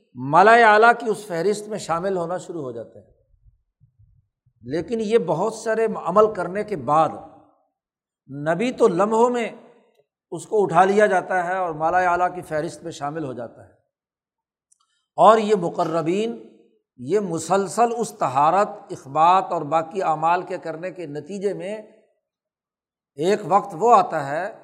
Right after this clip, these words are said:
کہ گویا کہ یہ بھی نماز کی حالت میں ملائے اعلیٰ میں پہنچ جاتے ہیں۔ ففتحت علیہ ابواب الرحمہ، اور ان پر رحمت کے دروازے کھول دیے جاتے ہیں۔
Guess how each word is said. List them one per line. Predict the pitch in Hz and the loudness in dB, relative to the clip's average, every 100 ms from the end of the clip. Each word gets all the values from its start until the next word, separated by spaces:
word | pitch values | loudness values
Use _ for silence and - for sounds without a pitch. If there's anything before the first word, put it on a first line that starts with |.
| _ _ | _ _
کہ | 147 | -12
گویا | 127 151 190 | -2 2 4
کہ | 208 196 | 4 0
یہ | 170 220 | 4 4
بھی | 226 190 165 - - _ | 4 -2 -8 -18 -20 _
نماز | 135 160 170 202 214 | -4 2 6 6 6
کی | 254 | -2
حالت | 180 156 180 185 | 0 0 0 -6
میں | 202 | -8
ملائے | 180 165 185 185 | -2 2 2 4
اعلیٰ | 185 196 | 4 2
میں | 180 151 | -2 -6
پہنچ | 135 131 | -10 -10
جاتے | 127 127 | -14 -16
ہیں۔ | 117 _ _ - - _ _ - - - - - _ - | -20 _ _ -20 -20 _ _ -20 -20 -20 -20 -20 _ 4
ففتحت | 180 180 254 285 208 233 226 | 4 4 -2 0 2 2 2
علیہ | 190 214 208 220 | 2 4 2 0
ابواب | 185 175 190 196 | -2 2 4 4
الرحمہ، | 196 160 185 - 220 160 104 - _ _ _ _ _ _ _ _ - | 0 0 0 -2 -4 -4 -6 -14 _ _ _ _ _ _ _ _ 2
اور | 165 190 - | 4 4 2
ان | 220 214 | -6 -6
پر | 202 175 | -2 -2
رحمت | 147 170 175 208 208 | 0 -2 0 -2 -2
کے | 185 | -6
دروازے | 147 147 160 170 190 | -4 0 0 -2 -6
کھول | - 170 190 | -2 -2 0
دیے | 170 165 | 0 -2
جاتے | 135 127 - 110 | -2 -6 -8 -16
ہیں۔ | - | -20